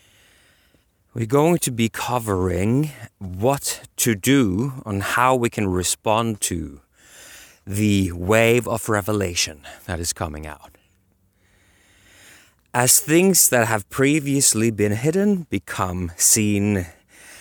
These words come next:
there is a choice point that we have as human beings. Do we want to hold on to the old and dying world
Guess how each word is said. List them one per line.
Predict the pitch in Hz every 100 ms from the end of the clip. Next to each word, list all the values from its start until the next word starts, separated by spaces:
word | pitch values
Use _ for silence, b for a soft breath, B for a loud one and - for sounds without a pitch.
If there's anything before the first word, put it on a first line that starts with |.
| B B B -
there | 117 127 135
is | 139 -
a | 117 117
choice | - 117 120
point | - 101 80 73 - - b b b -
that | 107
we | 92 87
have | 98 98 90
as | 92
human | 101 92 92
beings. | 87 113 120 110 - - - B B B B B B B _
Do | - 131 143
we | 139 170
want | 143 127 147 156 -
to | - 107
hold | 98 - 98 101 -
on | 117 123 131 131 -
to | 107 101
the | 87 92 95
old | 110 117 120 123 107
and | 95
dying | 87 104 107 101 87
world | 76 76 95 127 190